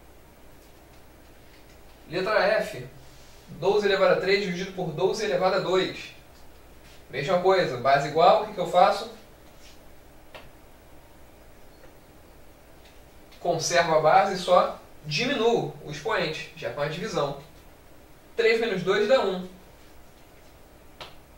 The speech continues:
Então vai ser doze elevado a um. Só tá doze aqui, gente. Por quê? Só lembrar, gente, expoente um aqui em cima, não preciso botar, gente.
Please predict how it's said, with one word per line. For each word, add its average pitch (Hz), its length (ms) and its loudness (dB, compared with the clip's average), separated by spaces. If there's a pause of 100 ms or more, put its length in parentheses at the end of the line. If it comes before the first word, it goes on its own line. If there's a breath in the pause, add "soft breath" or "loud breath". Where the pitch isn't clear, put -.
(2250)
Então 151 240 -6
vai 160 100 -4
ser 180 180 -4
doze 208 500 2 (100)
elevado 180 360 2
a 220 80 6
um. 170 180 -4 (640)
Só 247 220 0
tá 294 140 6
doze 254 280 6
aqui, 220 260 -2
gente. - 380 -10 (480)
Por 240 180 -4
quê? - 340 4 (1200)
Só 202 240 6
lembrar, 220 460 4
gente, 131 300 -8 (100)
expoente 220 520 -4
um 240 200 2
aqui 220 100 -6
em 170 80 -6
cima, 226 460 -4 (300)
não 180 300 0
preciso 226 300 -6
botar, 240 400 -2
gente. - 320 -14